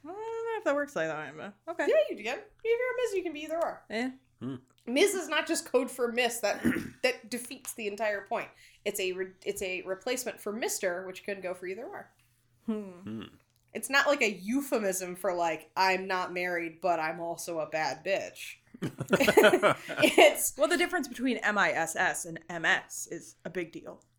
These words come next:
Speaker 1: M I S.
Speaker 2: That's what I'm saying.
Speaker 1: Yeah, okay.
Speaker 2: I'm still a Ms because Ms can go for either or. It can
Speaker 1: Okay.
Speaker 2: stand in for Miss or Missus
Speaker 3: Hmm.
Speaker 2: Just as Mister is Mister, Mister, no matter what.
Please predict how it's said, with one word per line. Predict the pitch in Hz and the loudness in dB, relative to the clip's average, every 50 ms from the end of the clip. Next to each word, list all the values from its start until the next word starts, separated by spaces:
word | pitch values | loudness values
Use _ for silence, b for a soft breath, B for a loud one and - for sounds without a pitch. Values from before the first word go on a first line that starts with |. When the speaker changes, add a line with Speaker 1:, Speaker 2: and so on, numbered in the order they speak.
| _ | _
Speaker 1:
M | 220 220 226 226 | 0 2 2 0
I | - - - _ | 0 -2 -6 _
S. | - 185 175 170 | -2 2 2 4
Speaker 2:
That's | - 330 339 | 4 4 4
what | 277 | 2
I'm | 277 285 | 2 2
saying. | - 403 427 480 494 480 | 2 4 4 4 6 6
Speaker 1:
Yeah, | - 208 220 | 6 6 6
okay. | 233 240 214 156 - - | 6 6 4 4 4 4
Speaker 2:
I'm | 226 240 | 2 2
still | 240 - - 285 277 254 | 2 -2 -4 -4 -2 -2
a | 247 | -2
Ms | 247 262 294 330 370 339 254 220 202 196 - | -2 -4 -2 -2 0 0 0 0 -2 -4 -8
because | - 214 - - 220 220 202 202 | -10 -10 -4 -2 -2 -2 -2 -4
Ms | 208 208 214 240 269 277 277 254 214 - | -6 -6 -6 -6 -6 -6 -6 -6 -6 -6
can | - 247 220 | -6 -6 -4
go | 214 202 202 196 | -2 -2 -4 -4
for | - - 185 | -6 -8 -10
either | - 196 190 185 185 180 | -8 -8 -8 -6 -8 -6
or. | - - 330 - - - | -4 -4 -4 -4 -4 -8
It | - 185 | -4 -2
can | 196 175 | -2 -2
Speaker 1:
Okay. | 170 180 | -2 -4
Speaker 2:
stand | - - 185 165 - - 185 - | -8 -8 -8 -10 -10 -12 -12 -10
in | - 185 185 185 | -8 -8 -8 -10
for | - - 180 | -12 -12 -12
Miss | 180 180 180 185 208 277 - - - _ | -10 -8 -6 -6 -6 -6 -8 -10 -10 _
or | - 196 196 185 180 190 226 - _ _ _ _ - | -6 -4 -4 -4 -6 -8 -12 -16 _ _ _ _ -10
Missus | 339 370 370 - - - - - - _ _ _ - _ | -8 -8 -8 -12 -14 -14 -14 -14 -16 _ _ _ -12 _
Speaker 3:
Hmm. | 143 135 120 - _ | -6 -6 -6 -6 _
Speaker 2:
Just | - 220 208 208 | -4 -4 -2 -2
as | 214 202 196 | -4 -8 -6
Mister | 214 240 285 277 - - 202 175 175 190 - b b b b b - | -6 -4 -4 -4 -4 -4 -4 -4 -4 -4 -8 b b b b b -4
is | 208 196 202 | -2 -2 -2
Mister, | 196 190 196 - 214 | -2 -4 -4 -4 -4
Mister, | 196 185 185 - - 175 170 | -4 -6 -6 -6 -6 -8 -6
no | 175 | -4
matter | 170 165 165 180 | -4 -4 -4 -4
what. | - - - | -6 -8 -10